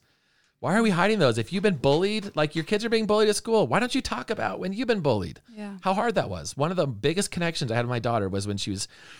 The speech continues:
Speaker 1: talking about bu-, when she was being bullied at school when she was, like, eight. It was, like, the dumbest thing, but she, it, it broke her heart. To her
Speaker 2: Mm-hmm.
Speaker 1: little eight-year-old life, that was, like, the biggest, that was the catastrophic moment of her life.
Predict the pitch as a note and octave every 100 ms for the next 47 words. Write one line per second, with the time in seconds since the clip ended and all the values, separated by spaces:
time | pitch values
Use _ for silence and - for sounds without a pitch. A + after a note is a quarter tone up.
0 | - - B2+ B2+ A2 G#2 G#2+ A2 G#2+ G#2
1 | F#2 G#2 G#2+ C3+ B2 A#2 G2+ F#2+ F2+ -
2 | G#2 A2+ G#2 G#2+ A#2 B2+ A2+ C3+ - C#3+
3 | D3+ A#2 _ B2+ - - E3+ - C#3 -
4 | E3 F#3 E3 G3+ B2+ C3 A2 E3+ F#3 F3+
5 | C3+ C#3+ D#3 D#3 G2+ G#2 D#3+ C#3+ F3+ F3
6 | D3 C#3 E3 - _ _ _ _ D3+ G3
7 | C3+ D3 D#3+ - - C3+ D3+ - B2 A#2+
8 | G#2+ G2 F2 F2+ E2+ A#1 -